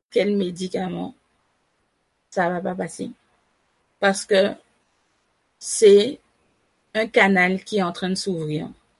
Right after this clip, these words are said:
En général, moi, je dis toujours, quand ça commence comme ça,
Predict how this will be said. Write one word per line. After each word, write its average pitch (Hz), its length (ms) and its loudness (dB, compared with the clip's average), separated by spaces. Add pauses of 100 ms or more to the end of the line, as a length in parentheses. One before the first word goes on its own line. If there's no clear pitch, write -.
(1600)
En 226 140 6
général, 240 540 6
moi, 226 200 4
je 220 120 4
dis 220 180 -4
toujours, 220 540 2
quand 233 120 -4
ça 240 180 0
commence 202 480 2
comme 180 200 -2
ça, 165 280 -8